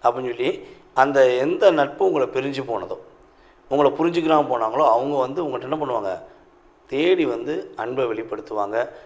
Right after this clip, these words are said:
மன்னிப்பு கேட்கக்கூடிய வாய்ப்புகள்லாம் உண்டு. ஓகேவா? அவங்ககிட்ட நீங்க அன்பை எதிர்பார்க்க தேவையில்ல, அவங்க உங்களை தேடி வந்து அன்பு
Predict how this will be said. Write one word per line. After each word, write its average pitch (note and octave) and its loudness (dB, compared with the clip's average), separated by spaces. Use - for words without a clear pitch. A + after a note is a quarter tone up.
மன்னிப்பு C3+ -4
கேட்கக்கூடிய A2 -8
வாய்ப்புகள்லாம் A#2+ -2
உண்டு. G2+ -10
ஓகேவா? A#2 -4
அவங்ககிட்ட D#3 2
நீங்க D#3+ 2
அன்பை C#3+ 4
எதிர்பார்க்க A2 -4
தேவையில்ல, F2+ -4
அவங்க C#3+ 0
உங்களை C#3+ 0
தேடி D3+ -2
வந்து C#3+ -2
அன்பு A#2 -4